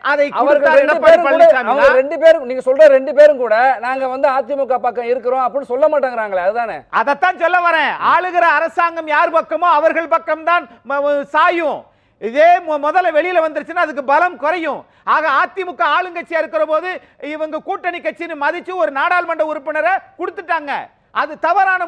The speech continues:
Speaker 1: முடிவு. ஆனால் இன்றைக்கு இவர்கள் மோடி அரசாங்கத்தை ஆதரிக்கிறார்கள். ஆனால் நாடாளுமன்ற உறுப்பினராக உருவாக்கிவிட்ட அதிமுக தலைமையில் இருக்கக்கூடிய பொதுச் செயலாளர் எடப்பாடி பக்கம் நான் நிற்கிறேன் என்பதை தனக்கு வச்சுக்கிட்டு தானே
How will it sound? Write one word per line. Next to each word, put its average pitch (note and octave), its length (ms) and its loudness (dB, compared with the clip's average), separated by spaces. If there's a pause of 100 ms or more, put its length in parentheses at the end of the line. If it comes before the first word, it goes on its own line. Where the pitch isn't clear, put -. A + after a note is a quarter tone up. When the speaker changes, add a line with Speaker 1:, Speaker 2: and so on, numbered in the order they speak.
Speaker 1:
முடிவு. E4 300 -6 (400)
ஆனால் C4 420 0 (300)
இன்றைக்கு D4 520 -6 (540)
இவர்கள் D#4 400 -2 (360)
மோடி F#4 340 0 (100)
அரசாங்கத்தை E4+ 560 -2 (100)
ஆதரிக்கிறார்கள். C4+ 720 -2 (360)
ஆனால் C#4 300 -2
நாடாளுமன்ற F#4 600 0 (100)
உறுப்பினராக E4 580 -2
உருவாக்கிவிட்ட D4+ 560 -4 (140)
அதிமுக E4+ 440 -8 (140)
தலைமையில் D4 260 -4
இருக்கக்கூடிய C4+ 380 -2 (260)
பொதுச் C#4+ 260 -4
செயலாளர் E4 400 2
எடப்பாடி D#4+ 460 -2
பக்கம் D#4 360 -2 (260)
நான் C4 260 -2
நிற்கிறேன் F#4 560 -2
என்பதை C4 400 -4 (680)
தனக்கு C#4 300 -6
வச்சுக்கிட்டு D4 380 -10
தானே C#4+ 160 -6